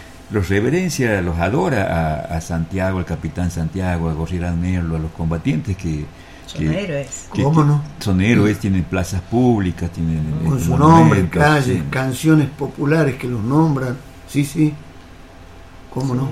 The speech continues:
Speaker 1: Y sin embargo, eh, nosotros hemos, durante casi treinta años, prácticamente hemos tenido una especie de, eh, de cortina, ¿no? De,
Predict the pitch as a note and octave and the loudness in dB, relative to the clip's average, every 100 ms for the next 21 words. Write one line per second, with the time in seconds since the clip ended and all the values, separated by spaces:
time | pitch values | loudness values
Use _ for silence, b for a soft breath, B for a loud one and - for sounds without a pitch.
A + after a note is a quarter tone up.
0 | E3+ E3+ E3 - - - - - A2 F#2+ | -6 -10 -14 -18 -20 -20 -20 -14 -12 -6
1 | G2 F#2+ F#2+ A2 B2 B2+ A2 - - F#2+ | -4 -2 0 0 0 2 0 -2 -10 -6
2 | E2 D#2 E2 G2 A2+ G2+ A2 F#2 E2 - | -4 -4 -6 -4 -4 -4 -4 -4 -6 -12
3 | - E2+ E2 E2 E2 D2+ C#2+ - - - | -12 -6 -4 -6 -8 -8 -10 -12 -18 -18
4 | - - - - F2+ E2+ E2 F#2+ F#2+ G2+ | -18 -20 -20 -14 -10 -8 -4 -4 -4 -2
5 | B2+ B2 F#2 - B B B - F2 F2 | -2 -2 -4 -12 B B B -8 -6 -6
6 | A2 G#2+ G#2 A2 A#2 B2 A#2+ G#2 - - | -4 -2 0 -2 -2 0 0 0 -4 -10
7 | - - - F2+ E2 - F2 G2+ G#2+ F#2+ | -20 -18 -6 -6 -4 -6 -4 -4 -4 -4
8 | F2+ G2 - A2 G2 E2+ D#2+ D#2 D#2 D2 | -4 -6 -6 -6 -4 -4 -4 -4 -6 -8
9 | D#2 E2 D#2+ D2 E2 E2 - E2+ D#2+ - | -8 -8 -8 -10 -10 -12 -8 -8 -8 -8
10 | A#2+ G#2+ E2+ E2 G#2+ F#2+ E2 | -4 -2 -2 -4 -4 -6 -6